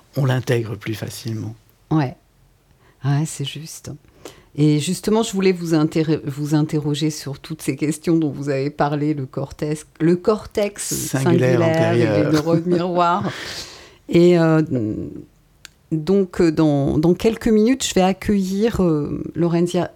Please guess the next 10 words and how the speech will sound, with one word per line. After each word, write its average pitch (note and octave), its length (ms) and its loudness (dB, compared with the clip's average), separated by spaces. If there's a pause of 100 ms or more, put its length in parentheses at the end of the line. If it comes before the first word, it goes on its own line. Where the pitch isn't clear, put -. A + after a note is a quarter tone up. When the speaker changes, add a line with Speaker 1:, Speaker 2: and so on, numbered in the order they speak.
Speaker 2:
Lorenza D#3+ 480 0
Garcia, E3 500 -2
qui, - 240 -18 (760)
qui - 80 -6
est C#3 60 -6
très E3+ 260 -2
engagée D#3+ 480 0
dans, D3 260 -2 (440)
dans D#3+ 280 4
la C#3 460 0